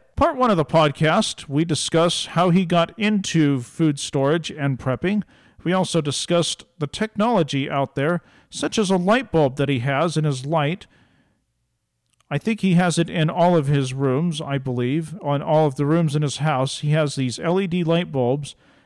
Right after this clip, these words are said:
that can actually tell if the electricity is off or not. So when he flips a switch on and the power's out, the light bulb will come on. It's battery powered. He did not know the brand of the light bulb, but it, it sounds like a very neat thing to be talking about.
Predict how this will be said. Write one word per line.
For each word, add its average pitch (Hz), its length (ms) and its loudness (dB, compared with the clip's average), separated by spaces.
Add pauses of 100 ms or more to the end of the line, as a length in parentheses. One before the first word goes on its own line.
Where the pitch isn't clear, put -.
(160)
that 170 180 -2
can 175 140 2
actually 196 400 2
tell 170 260 2
if 147 80 0
the 156 100 0
electricity 151 840 0
is 131 160 -4
off 131 240 -2
or 131 80 -2
not. 107 340 -4 (460)
So - 180 0
when 190 160 4
he 165 140 6
flips - 420 -2
a 160 80 -2
switch - 420 -4
on 147 320 0
and 151 160 -2
the 139 60 -2
power's 196 460 0
out, 139 280 0 (200)
the 165 80 -2
light 226 280 0
bulb 156 200 2
will 143 100 0
come 175 300 -2
on. 123 340 2 (340)
It's 139 200 -4
battery 160 400 2
powered. 139 560 -2 (280)
He 196 140 -4
did 165 160 0
not 190 220 0
know 208 120 2
the 156 120 0
brand 185 480 0
of 143 100 -2
the 147 80 0
light 143 320 0
bulb, 131 340 0 (560)
but 165 200 0
it, 180 120 -4
it 156 140 -4
sounds 233 320 -2
like 156 140 0
a 139 80 -2
very 165 320 2
neat 160 280 -2
thing 156 380 -2
to 147 160 -2
be 143 180 -4
talking 185 440 -2
about. 107 360 -6